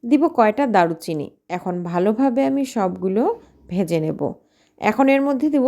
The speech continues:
এক চামচের মতো পাঁচ ফোড়ন আর কিছু তেজপাতা। এখন দিয়ে দিব হলুদ গুঁড়ো। ভালোভাবে মশলাটা কষিয়ে নিয়ে এর মধ্যে আমি দিয়ে দিব সেই সেদ্ধ করে রাখা আলুগুলো। আর সামান্য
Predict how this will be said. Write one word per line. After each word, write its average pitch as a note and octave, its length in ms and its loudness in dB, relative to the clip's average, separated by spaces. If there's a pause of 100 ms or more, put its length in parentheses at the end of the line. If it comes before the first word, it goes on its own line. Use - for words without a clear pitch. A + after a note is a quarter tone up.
(120)
এক F#3 180 -2
চামচের G3 380 -4
মতো G#3 200 -4
পাঁচ F#3+ 240 -2 (100)
ফোড়ন A#3 300 0 (140)
আর F#3 140 0 (100)
কিছু F#3 220 -6 (100)
তেজপাতা। - 580 -4 (880)
এখন A3+ 300 0
দিয়ে D#4 180 4
দিব B3 160 2 (180)
হলুদ G3 340 -2
গুঁড়ো। - 280 -6 (1500)
ভালোভাবে B3+ 600 2
মশলাটা A3+ 600 0
কষিয়ে G#3 420 -2
নিয়ে A#3+ 280 2 (460)
এর G3 180 0
মধ্যে G#3+ 260 -2
আমি D4 160 0
দিয়ে C#4 200 2
দিব F#3+ 220 -2
সেই A3 240 -2
সেদ্ধ F#3 340 -2
করে G#3+ 240 4
রাখা G3 340 -2
আলুগুলো। D#3+ 460 -2 (960)
আর F#3 180 -4
সামান্য G#3+ 340 0